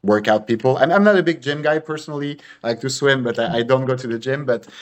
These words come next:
uh, yes, no, we're seeing great traction there. And, you know, also,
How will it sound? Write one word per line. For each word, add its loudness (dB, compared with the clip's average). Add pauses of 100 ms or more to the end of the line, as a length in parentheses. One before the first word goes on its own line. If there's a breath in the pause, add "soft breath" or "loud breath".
(280 loud breath)
uh, 4
yes, 0
no, 0
we're 2
seeing -4
great 2
traction -2
there. -2 (420 loud breath)
And, -2
you 0
know, 2
also, 0